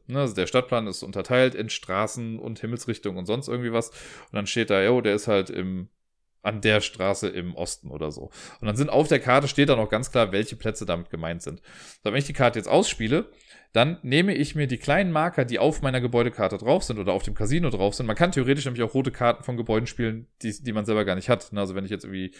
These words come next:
die Bank habe und mein Gegenüber hat die Bank, dann kann ich die trotzdem spielen. Und dann kommen alle Marker, die man platzieren kann, auf den Plan dann irgendwie drauf. Auf dem Plan sind halt so leere Felder für die verschiedenen Gebäude drauf, wo potenziell halt ein Gebäude sein kann.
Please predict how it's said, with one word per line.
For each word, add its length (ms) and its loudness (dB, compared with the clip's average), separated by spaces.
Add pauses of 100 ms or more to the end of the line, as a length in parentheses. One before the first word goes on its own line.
(180)
die 80 -10
Bank 340 0
habe 260 2
und 160 -4
mein 100 -2
Gegenüber 400 2
hat 100 -6
die 60 -6
Bank, 240 -4
dann 80 -8
kann 140 -8
ich 40 -14
die 60 -14
trotzdem 300 -6
spielen. 420 -6 (640)
Und 80 -8
dann 200 2
kommen 320 0 (100)
alle 160 4
Marker, 560 2 (300)
die 100 2
man 180 4
platzieren 360 0
kann, 260 0
auf 260 4
den 220 2
Plan 300 0
dann 100 -2
irgendwie 200 -6
drauf. 240 -4
Auf 100 -12
dem 120 -12
Plan 260 0
sind 140 -4
halt 140 -2
so 100 -4
leere 540 4 (220)
Felder 420 4
für 140 2
die 100 2
verschiedenen 380 -4
Gebäude 360 2
drauf, 300 2
wo 60 -2
potenziell 520 2
halt 120 2
ein 60 -6
Gebäude 280 -2
sein 200 0
kann. 220 0